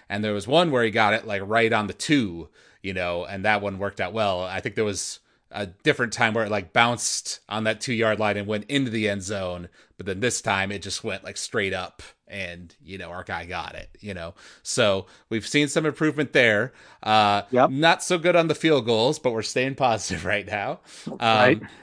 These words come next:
Speaker 1: and then, uh, on the defensive side of the ball, once again, the fact that we held them to three points is impressive.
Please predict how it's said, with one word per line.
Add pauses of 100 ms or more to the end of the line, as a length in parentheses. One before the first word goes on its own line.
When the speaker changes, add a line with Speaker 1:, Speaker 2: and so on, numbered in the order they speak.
(140)
Speaker 1:
and
then,
uh,
on
the
defensive
side
of
the
ball,
once
again,
the
fact
that
we
held
them
to
three
points
is
impressive.